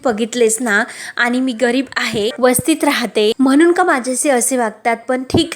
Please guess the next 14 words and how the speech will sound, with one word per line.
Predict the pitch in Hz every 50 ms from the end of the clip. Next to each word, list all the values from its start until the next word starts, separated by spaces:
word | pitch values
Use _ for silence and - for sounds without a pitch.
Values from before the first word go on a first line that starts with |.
| -
आहे, | - 254 247 240 226 226
ही | 254 - - 330 330
सगळी | 285 359 339 311 320 359 392
माझी | 381 339 285 277 240 - 302
माणसं | 311 302 277 262 254 - 302 -
आहेत, | - - 247 247 254 247 247
माझं | 262 254 240 226 208 226 254 247
घर | 269 247 226 247 - -
आहे, | 214 208 - 214 202 208 233 - -
यांच्यासाठी | 262 277 269 269 262 262 339 359 349 - 381 359 359 392 370
अर्थासाठी | - - 285 277 - - 320 302 - 302 262 - 294 277
मी | 294 294
काही | - 311 262 254 277 302
करायला | 302 - 302 269 247 240 254 277